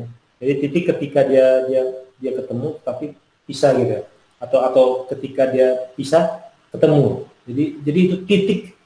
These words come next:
potongnya ya, ketika C sama dengan dua. Nah, dari sini kita bisa lihat lokusnya. Nah, ini masih stabil ya, posisi ini agak labil nih ya, agak labil. Kita lihat,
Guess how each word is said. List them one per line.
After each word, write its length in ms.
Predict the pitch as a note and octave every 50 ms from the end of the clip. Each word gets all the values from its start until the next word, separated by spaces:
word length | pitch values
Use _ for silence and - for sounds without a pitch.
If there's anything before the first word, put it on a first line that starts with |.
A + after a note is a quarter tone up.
| _ _ _ -
potongnya 480 | D3+ D3 - D3 C#3 B2+ A#2 A2 - - - _ _ _ _ _ _ _ _ _ - - - - -
ya, 240 | B2+ B2 B2+ B2+ - - - _
ketika 400 | - - - B2 A#2+ B2 A#2 A#2+ A#2+
C 220 | - D3+ D3+ C3+
sama 240 | C3 B2 A#2 A2+ A2
dengan 100 | A2 G#2+
dua. 220 | G#2 G#2 G#2 G2 - - - _ _ _ _ _ _ _ _ _ _ _ _ -
Nah, 260 | D#3 C#3 - A#2+ - - C3+
dari 100 | C3+ -
sini 220 | D3 E3 G3 G3+
kita 160 | G3+ F#3+ F#3 E3
bisa 220 | C#3+ C#3 - C#3+ C#3
lihat 380 | C#3 C3+ D3 E3+ D#3+ - C3+
lokusnya. 760 | C#3 C3+ C3+ C3 C#3 C3+ - - D3+ D#3+ F#3 F#3+ F#3 - - - _ _ _ _ _ _ -
Nah, 100 | A#2+ A#2
ini 100 | B2 D#3
masih 240 | F3+ F3+ C#3 - E3
stabil 380 | D3+ - - D#3+ D#3 D3 C#3 C3+
ya, 160 | C#3+ C#3+ C#3+
posisi 400 | - D#3 D3 D3 D#3 D3 - E3 E3 F3+
ini 220 | G#3 - - - - _ _ _ _ _ -
agak 240 | D3+ C#3+ C#3 D3 -
labil 380 | D3 C#3+ C#3 C#3 C#3+ C#3+ B2+ A#2 -
nih 140 | - F#2 - - _ _ _ _ _ _
ya, 160 | B2+ C3 C#3 C3+ - - - _ _ _ _ _ _ -
agak 160 | A2+ A2+ A#2
labil. 300 | A#2 A2+ A2+ A#2 D3 D#3 C#3+ D3 -
Kita 180 | - - - A#2+
lihat, 180 | B2 C#3 -